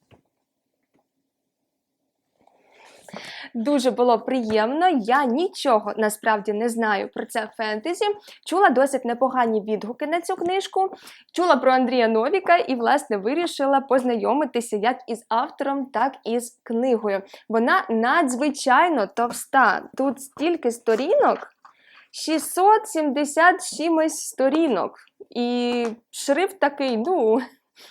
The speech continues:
не надто великий, скажімо так. Я сподіваюся, що мені ця історія сподобається. В будь-якому випадку це для мене також пам'ятний екземпляр, тому що я купила його на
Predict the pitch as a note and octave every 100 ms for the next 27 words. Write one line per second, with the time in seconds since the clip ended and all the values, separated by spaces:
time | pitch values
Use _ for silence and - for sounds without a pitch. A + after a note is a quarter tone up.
0 | G4 - C4 D4+ D#4 F4+ F4+ - C#4+ D4+
1 | D#4+ D#4 D4+ B3+ G#3+ - - A#3+ A#3 A#3+
2 | G#3 G#3 A3 C4 G#4 - - - - -
3 | - - _ - A3+ C#4 G#4 G#4+ G4+ E4
4 | C4 B3 A#3 E4 E4+ F4 F4 C4+ A#3+ F4+
5 | G#4+ C4+ B3+ C#4 C#4 B3 G3+ - - D4+
6 | C#4 G#3+ G3+ B3+ F4 F#4 D#4+ B3 C#4 C4+
7 | B3+ A#3+ A3+ C4 C4 A3+ - A#3+ A3+ G#3+
8 | _ - C4 B3 A3+ A3+ A3+ A3 G3+ G#3+
9 | G#3 A3+ G#3+ G3 - G3 F#3+ G3+ G#3 A#3
10 | E4 A3 G3+ G3+ G#3+ G#3 G3+ G#3 G3+ _
11 | - A3 A3+ G3+ G#3 G3 G3 G3